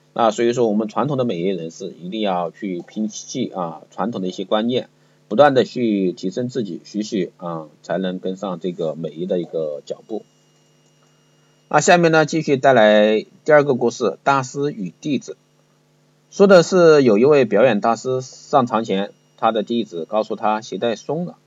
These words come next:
大师点头致谢，蹲下来啊，仔细系好。等到弟子转身后呢，又蹲下来将鞋带解松。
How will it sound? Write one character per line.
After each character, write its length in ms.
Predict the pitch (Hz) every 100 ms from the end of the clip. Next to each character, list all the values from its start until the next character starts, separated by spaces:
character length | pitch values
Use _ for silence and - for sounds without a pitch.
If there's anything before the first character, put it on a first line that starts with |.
| _ _ _ _ _ _
大 140 | - 147
师 260 | - 165
点 220 | 165 107 87
头 140 | 101
致 180 | - 135
谢， 280 | 131 131 - _ _ _ _
蹲 160 | - 131
下 160 | 156
来 160 | 120 92
啊， 320 | - 95 85
仔 180 | 82 87
细 220 | - 120
系 180 | 107 120
好。 240 | 107 - _ -
等 120 | 127
到 140 | 175
弟 160 | 175 208
子 140 | 175
转 180 | 170 104
身 160 | 95 147
后 140 | 160
呢， 180 | 143 135 -
又 180 | 147
蹲 160 | 123 117
下 120 | 127
来 140 | 113 98
将 220 | 113 113
鞋 160 | 104
带 160 | 92 113
解 160 | 92 87
松。 280 | - 110